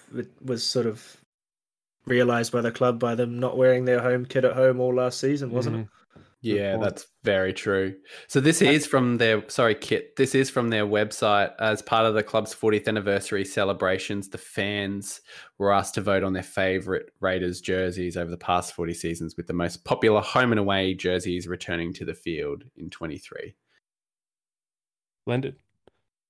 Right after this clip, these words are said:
Speaker 2: Um, sorry, I just had a fly. Uh, and the other one was the Penrith Panthers showing us basically a new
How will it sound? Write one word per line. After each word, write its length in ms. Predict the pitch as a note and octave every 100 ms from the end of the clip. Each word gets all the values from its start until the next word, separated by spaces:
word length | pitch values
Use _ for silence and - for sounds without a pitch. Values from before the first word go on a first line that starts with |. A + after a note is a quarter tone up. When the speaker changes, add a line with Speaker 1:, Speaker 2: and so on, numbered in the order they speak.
| _
Speaker 2:
Um, 440 | - B2+ A#2 A2+ - _ _ _ _
sorry, 240 | - A2 G2+
I 40 |
just 160 | A2 -
had 120 | G2
a 40 |
fly. 440 | - A#2+ A2+ G#2+ - _ -
Uh, 420 | B2 A#2+ A#2 A2 - _ _ _ _ -
and 320 | C3+ C3 B2+
the 80 | C3
other 120 | C3
one 140 | C3 B2+
was 100 | A#2
the 80 | A#2
Penrith 340 | C3 A#2 -
Panthers 440 | A#2+ A#2+ A#2 A#2+
showing 280 | - B2 A#2+
us 220 | A#2+ A2+ - _ _
basically 600 | - B2+ B2+ - A#2+ A2+
a 140 | A2 A2+
new 640 | A2+ A#2 A#2 A2+ A2 A2